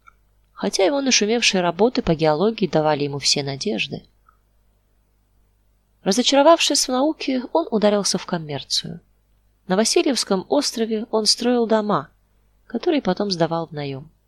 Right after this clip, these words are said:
В этот период брак Ковалевских, когда-то фиктивный, перерос в настоящий. Супругов давно уже тянуло друг к другу, но они, одержимые понятиями чести и долга,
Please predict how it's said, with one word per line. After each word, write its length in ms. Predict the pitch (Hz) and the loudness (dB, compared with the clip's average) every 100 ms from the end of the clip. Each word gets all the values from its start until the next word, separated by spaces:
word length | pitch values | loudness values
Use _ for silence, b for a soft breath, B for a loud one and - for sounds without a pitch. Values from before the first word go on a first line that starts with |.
| _ _ _ _ _ _ _ _ _ _ _ _ _ _ _ _ _ _ | _ _ _ _ _ _ _ _ _ _ _ _ _ _ _ _ _ _
В 60 | 202 | 2
этот 220 | 262 302 | 2 2
период 480 | - 339 339 302 - B B B | 2 4 2 0 -4 B B B
брак 380 | 175 240 277 - | 0 2 2 -2
Ковалевских, 1080 | - 214 233 311 - - - 143 - - - | -2 0 2 0 0 -4 -4 -8 -8 -10 -6
когда-то 380 | - 190 240 - | 0 2 2 0
фиктивный, 840 | - 185 - - 311 269 170 151 - _ _ _ _ _ | -2 -4 -6 -2 -2 -2 -6 -8 -12 _ _ _ _ _
перерос 360 | - 151 185 226 | -2 0 2 0
в 80 | - | -2
настоящий. 760 | 240 - 240 247 - - 247 _ _ _ _ _ _ | -4 -2 -4 -2 0 -2 -4 _ _ _ _ _ _
Супругов 500 | - - 311 294 262 | 0 0 2 0 2
давно 340 | 285 277 311 311 | 2 2 0 0
уже 180 | 240 | 0
тянуло 520 | 240 - 247 247 180 143 | 0 0 2 2 2 -2
друг 240 | - 139 | -6 -8
к 40 | |
другу, 360 | 139 147 139 147 | -6 -6 -6 -8
но 140 | 180 | -8
они, 360 | 175 254 330 294 | -6 -6 -4 -2
одержимые 640 | 175 180 175 233 220 202 | 0 0 2 2 2 2
понятиями 580 | 190 185 190 - 165 151 | 4 2 0 -2 -6 -4
чести 560 | - - 240 254 - 160 | 0 2 4 2 0 -4
и 80 | |
долга, 480 | 151 180 233 208 196 | -2 0 0 -2 -6